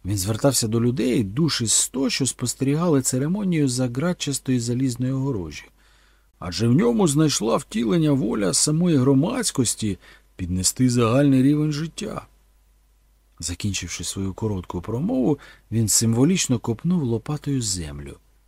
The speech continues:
Гурт акордеоністів заграв польку, і Торн разом з іншими офіційними особами рушив до огорожі, щоб потиснути простягнені крізь грати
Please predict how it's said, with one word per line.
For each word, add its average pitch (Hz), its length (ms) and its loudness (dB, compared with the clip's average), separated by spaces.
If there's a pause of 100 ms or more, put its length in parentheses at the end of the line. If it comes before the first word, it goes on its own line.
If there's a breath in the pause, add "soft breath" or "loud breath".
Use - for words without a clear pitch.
(320)
Гурт 101 340 -2
акордеоністів 107 720 0
заграв 110 400 0
польку, 220 480 -2 (300 loud breath)
і 110 100 -4
Торн 170 480 -2
разом 117 380 0
з 120 100 -2
іншими 107 400 0
офіційними 95 640 -6
особами 208 640 0
рушив 170 400 0
до 120 200 2
огорожі, 208 580 0 (280 loud breath)
щоб - 220 -2
потиснути 143 680 -2
простягнені 131 720 0
крізь 117 240 -2
грати 135 540 0